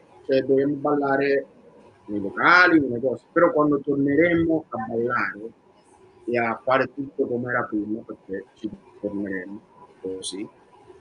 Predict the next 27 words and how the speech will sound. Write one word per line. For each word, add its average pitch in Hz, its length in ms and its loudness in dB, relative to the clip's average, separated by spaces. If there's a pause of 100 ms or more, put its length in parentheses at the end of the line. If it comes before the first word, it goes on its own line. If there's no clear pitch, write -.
(240)
cioè, 139 360 2
cercare 156 680 4
di 139 220 2
divertirsi. 135 920 -2 (200)
In 127 160 -6
Italia 151 720 2
si - 140 -8
era 123 240 0
perso 135 380 0
quella 127 380 -2
cosa, 131 240 -4 (100)
questa 131 260 -4
parola, 113 300 -4 (340)
divertimento. 123 840 -4 (840)
Era, 117 320 -6
eravamo 143 500 0
tutti 156 320 0
impegnati 139 600 0
a 135 120 -2
far 135 200 -4
vedere 135 340 2
chi 143 80 0
era 139 120 2
più 127 240 -8
bravo 131 320 0
dell'altro. 117 460 -6 (720)
Oggi, 156 640 4